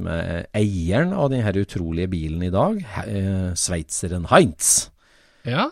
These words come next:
Speaker 1: Og så skal vi snakke med onkelungen til en Sig Haugdal selv, som kommer fra Verdal.
Speaker 2: <laughs> Det her blir bra.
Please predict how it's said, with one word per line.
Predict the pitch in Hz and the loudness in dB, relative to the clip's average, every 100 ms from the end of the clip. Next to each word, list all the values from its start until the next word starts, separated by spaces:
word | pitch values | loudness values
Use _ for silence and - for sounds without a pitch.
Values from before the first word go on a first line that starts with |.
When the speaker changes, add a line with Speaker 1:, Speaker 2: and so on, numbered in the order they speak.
| - | -6
Speaker 1:
Og | - - - | -20 -16 -12
så | - - | -10 -6
skal | - | -2
vi | 202 | 0
snakke | 160 123 - | 0 0 0
med | 139 143 147 147 143 151 - | 2 4 4 4 2 -2 0
onkelungen | 170 104 90 - 90 90 87 90 110 92 - - | 2 2 0 -2 0 0 0 2 2 2 -4 -12
til | - 107 | -2 0
en | 98 98 95 92 | 0 0 0 0
Sig | - 90 87 | -2 -4 0
Haugdal | 92 87 78 82 | 0 2 0 0
selv, | 78 127 87 - _ | 6 6 6 0 _
som | - 107 | -12 -6
kommer | 95 82 | -4 -2
fra | - 82 | 0 0
Verdal. | - - 73 98 196 - | 0 -2 -8 -10 -12 -16
Speaker 2:
<laughs> | - - - | -16 -16 -4
Det | - | -2
her | 147 180 | 2 4
blir | 208 | 8
bra. | 202 | 6